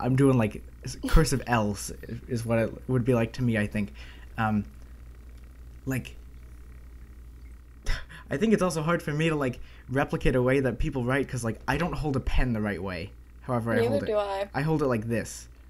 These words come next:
Speaker 2: Fun fact: Matt and I hold pens the same way, almost. But,
Speaker 1: Yeah,
Speaker 2: like,
Speaker 1: that's how I hold
Speaker 2: we
Speaker 1: mine.
Speaker 2: hold it very wrong. I hold it the same way, just
Speaker 1: Like,
Speaker 2: I
Speaker 1: it's supposed to be
Speaker 2: rest it
Speaker 1: like
Speaker 2: on
Speaker 1: this.
Speaker 2: this finger instead of this one.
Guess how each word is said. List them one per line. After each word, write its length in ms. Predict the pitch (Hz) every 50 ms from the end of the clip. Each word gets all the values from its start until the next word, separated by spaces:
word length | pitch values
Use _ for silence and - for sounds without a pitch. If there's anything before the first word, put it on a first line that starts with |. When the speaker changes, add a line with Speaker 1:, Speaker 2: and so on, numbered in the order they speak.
| - -
Speaker 2:
Fun 240 | - - 247 254 262
fact: 160 | 269 240 226
Matt 160 | 233 220 233
and 80 | 254 262
I 80 | 277 285
hold 260 | 277 285 277 247 -
pens 320 | - 226 202 214 233 226
the 80 | - 214
same 420 | - - - 202 196 196 196 196
way, 220 | 190 190 185 190 202
almost. 720 | - - - 214 214 220 226 226 233 247 - - - - - - - - - - - -
But, 140 | 110 202
Speaker 1:
Yeah, 60 | 113 202
Speaker 2:
like, 240 | 202 185 170 156 -
Speaker 1:
that's 120 | 123 -
how 100 | - 131 117
I 80 | 117
hold 180 | 110 107 - 226
Speaker 2:
we 60 | 226
Speaker 1:
mine. 80 | 214 214
Speaker 2:
hold 160 | 208 208 208 208
it 320 | 185 - 214 208 202 -
very 300 | 196 208 196 196 196 196
wrong. 260 | 190 190 190 185 180 156
I 160 | 92 160 220
hold 180 | 240 254 302 302
it 120 | 330 311
the 80 | 320 294
same 220 | - 262 240 240
way, 120 | 240 240 233
just 180 | 226 220 -
Speaker 1:
Like, 80 | 208 208
Speaker 2:
I 40 | 202
Speaker 1:
it's 100 | - -
supposed 220 | - - 165 -
to 40 | -
be 60 | 156
Speaker 2:
rest 60 | 147 127
it 40 |
Speaker 1:
like 80 | 120 -
Speaker 2:
on 40 | -
Speaker 1:
this. 100 | 117 104
Speaker 2:
this 160 | - - -
finger 300 | - 175 185 185 165 175 180
instead 340 | 185 196 196 - - 190 180
of 120 | 175 -
this 220 | - 180 175 - -
one. 180 | 165 151 -